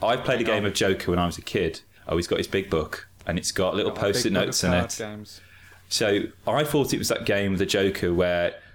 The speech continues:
Speaker 1: you have to pair up cards, and you're, you're basically picking a card from the players next to you, and then you're trying to pair the cards you've got in your hand.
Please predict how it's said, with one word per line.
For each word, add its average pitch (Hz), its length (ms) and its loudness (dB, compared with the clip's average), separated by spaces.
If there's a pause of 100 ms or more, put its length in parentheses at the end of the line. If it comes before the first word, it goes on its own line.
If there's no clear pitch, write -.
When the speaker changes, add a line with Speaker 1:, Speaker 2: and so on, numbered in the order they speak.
(100)
Speaker 1:
you 95 100 2
have 98 120 -2
to - 100 -6
pair 117 300 0
up - 160 -2
cards, 87 500 2
and 202 100 4
you're, 220 100 2
you're 95 160 0
basically 98 340 0
picking 104 340 -2
a 90 60 0
card 90 320 0
from 90 200 2
the 82 60 0
players 87 360 0
next - 300 -2
to 85 80 0
you, 78 100 2
and 80 80 -2
then 78 80 -2
you're 78 100 -2
trying - 220 -4
to - 40 -18
pair 82 280 -2
the 82 80 -6
cards 82 360 -2
you've 87 120 -8
got - 120 0
in 85 80 0
your 80 120 0
hand. 95 480 -4